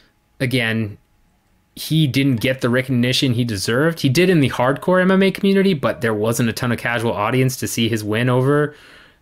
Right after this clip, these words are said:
Pitbull. But, I mean, that's a homegrown star, and that's someone that could potentially start to bring in casual fans. Um,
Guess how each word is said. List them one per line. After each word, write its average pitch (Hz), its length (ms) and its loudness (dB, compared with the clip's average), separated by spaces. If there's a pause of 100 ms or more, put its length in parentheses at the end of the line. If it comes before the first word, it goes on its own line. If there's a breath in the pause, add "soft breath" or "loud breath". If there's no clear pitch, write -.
(140)
Pitbull. 226 500 0
But, 120 360 0 (420 soft breath)
I 131 60 -4
mean, 127 160 2
that's 147 280 0
a - 80 2
homegrown 117 540 2
star, 98 600 0 (880 soft breath)
and 113 180 -2
that's 113 220 0
someone 117 400 2
that 104 320 -6
could 127 500 0 (760)
potentially 120 880 0 (960 soft breath)
start 120 320 -2
to 107 80 -4
bring 117 180 0
in 107 140 -2
casual 95 400 -4
fans. 87 480 -12 (420 soft breath)
Um, 87 460 -6